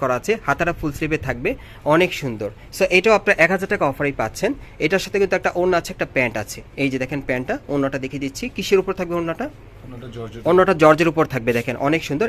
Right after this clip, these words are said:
Speaker 1: এক হাজার টাকা অফারে পাচ্ছেন। So, পরবর্তী কালেকশনে যাচ্ছি। এখন আরেকটা দেখাবো আপনাদের, অনেক সুন্দর। দেখেন, এই আরেকটা, বিভিন্ন ডিজাইন, বিভিন্ন কালারে আছে। যার যেটা প্রয়োজন আপনি স্ক্রিনশট নিয়ে অর্ডার করবেন। এগুলো এখন আপনার অফার প্রাইসে এক হাজার টাকায় পেয়ে যাবেন। দেখেন, এটা কন্ট্রাস্টের মধ্যে পাবেন প্যান্টটা, ওড়নাটা দেখিয়ে দিচ্ছি আপনাদের।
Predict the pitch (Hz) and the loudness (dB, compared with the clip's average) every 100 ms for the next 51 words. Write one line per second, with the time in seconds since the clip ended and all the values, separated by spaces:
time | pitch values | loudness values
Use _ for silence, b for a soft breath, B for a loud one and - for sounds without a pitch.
0 | - 165 185 180 170 147 131 123 113 - | 2 2 2 0 2 0 0 -4 -4 -8
1 | 120 - 170 175 180 190 208 147 127 131 | -10 -2 2 2 2 -2 -2 -2 -2 -6
2 | 127 110 - 208 285 B B - 143 165 | -6 -8 -4 -4 -6 B B -8 -6 -2
3 | 147 160 180 160 143 135 123 120 131 110 | 2 2 2 -2 -2 -6 -6 -6 -6 -8
4 | 135 147 147 - 117 107 101 107 107 156 | -4 -4 -4 -8 -10 -8 -10 -12 -10 -2
5 | 151 117 107 110 - B - 175 214 226 | 0 -2 -4 -12 -12 B 0 2 4 4
6 | 196 185 208 180 175 202 196 151 151 165 | 4 4 4 4 4 2 4 4 4 4
7 | 139 - 156 156 156 185 185 170 190 233 | 2 -2 2 2 2 -2 -2 -2 0 0
8 | - 151 - 170 180 170 143 131 135 135 | 0 -4 -2 -4 -4 -2 0 -2 -2 -2
9 | 190 285 B B 170 202 196 190 180 196 | 0 -2 B B 4 6 4 2 0 -2
10 | - 147 214 208 147 147 - 165 180 175 | 0 0 0 0 0 0 0 0 0 -2
11 | 170 165 143 139 113 107 110 113 110 - | -4 -4 -2 -2 -2 -8 -8 -8 -10 -16
12 | B B - 147 175 175 170 180 190 180 | B B -2 0 2 2 2 -2 -2 -2
13 | 180 156 190 175 131 127 220 156 156 143 | 0 0 -2 -2 -2 0 -2 0 0 0
14 | 131 127 135 135 143 127 123 156 | -4 -4 -6 -6 -6 -6 -6 -6